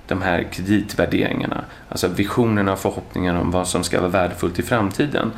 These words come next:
har väl blivit mer komplicerade, mer diffusa, mer abstrakta. Eh, och det leder ju till att de fiktioner och förhoppningar, fantasier och visioner som vi har är svåra att ankra i specifika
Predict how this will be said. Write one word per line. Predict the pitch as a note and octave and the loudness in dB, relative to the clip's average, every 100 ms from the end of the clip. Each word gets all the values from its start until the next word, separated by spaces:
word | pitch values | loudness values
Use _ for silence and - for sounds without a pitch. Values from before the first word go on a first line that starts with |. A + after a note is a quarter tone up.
| - - - - | -10 -16 -16 -2
har | - G#2+ | 2 4
väl | A2 - | 4 2
blivit | B2 A2+ G#2+ | 2 2 2
mer | G2 | 0
komplicerade, | - A2 A#2+ - D3 C#3 A2 - - - - | 0 0 0 2 2 2 2 0 -6 -8 -2
mer | G#2+ G2 | 2 2
diffusa, | G2 G2+ A#2 G#2+ G#2 G2+ | 0 0 2 2 2 0
mer | F#2+ | 0
abstrakta. | F#2+ - - C3 - - - - - - - | 0 -2 -2 -4 -6 -10 -10 -12 -18 -16 -4
Eh, | - G#2 G2+ - - - - | 0 2 2 0 -4 -4 -2
och | A#2 | 2
det | B2 C3+ | 4 4
leder | C#3 B2 A#2 | 4 2 2
ju | A#2+ | 0
till | A#2 A2 G#2 | 0 0 2
att | G2 - - - - | 0 -4 -16 -18 -6
de | - G#2 G2+ | 0 2 2
fiktioner | - - - C3+ C3 B2+ A2+ | -2 -4 0 4 4 4 2
och | G#2 | 2
förhoppningar, | G2+ G2 A#2+ - - G#2 G2 | -2 -2 -2 -4 -2 0 2
fantasier | F#2+ G2 G2 G2 - A#2+ A2 G2+ F#2+ | 2 -2 -2 0 2 2 2 2 2
och | - - - - | 0 -4 -12 -4
visioner | G#2+ G#2+ - F3 F3 C3 | -4 -2 2 4 4 2
som | G#2 - | 0 0
vi | F2+ | -2
har | E2+ - - - - - - C#3+ | -2 -2 -2 -6 -12 -18 -10 -6
är | F#3 F3 A#2 A2 A2 | -2 2 2 2 -6
svåra | - - - C#3 A#2 A2 A2+ B2+ | -6 -4 -2 0 4 4 4 2
att | - G#2+ - - - | 0 -6 -10 -14 -4
ankra | C#3 C#3 A2+ G#2 A2 D#3+ C3 G2+ - | 2 4 4 2 0 2 2 2 0
i | G2+ | -2
specifika | - G2 - G#2 - E3 C#3+ - - G2 F2+ | 0 -2 0 -2 2 2 2 -2 0 2 2